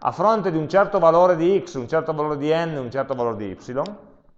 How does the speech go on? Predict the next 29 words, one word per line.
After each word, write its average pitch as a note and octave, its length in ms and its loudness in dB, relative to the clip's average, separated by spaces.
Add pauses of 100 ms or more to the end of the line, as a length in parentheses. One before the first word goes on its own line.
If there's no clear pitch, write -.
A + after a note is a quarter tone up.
(1120)
calcola D#3 560 6
quel D3+ 160 -2
valore B3 760 4
e G3 100 -2
lo G3+ 320 2
rimpiazza, F3+ 580 2
lo F#3 80 -6
sostituisce F#3 580 -2
al D3 140 -2
posto D3+ 240 -6
di C3+ 80 -8
questa B2 200 -8
espressione A#2 380 -8
qui, - 560 -8 (400)
e G3 120 -6
poi A3 200 4
memorizza G3+ 600 2
questo F3+ 240 -2
valore D#3 340 4
all'interno, C#3+ 580 -2
in B2 60 -8
questo A#2 240 -10
caso, G#2+ 240 -6
della A2+ 140 -4
variabile F#2 380 -6
y, F2 420 -16 (840)
dopo B2+ 340 4
averlo G#2 200 -2
calcolato. D#2+ 640 -12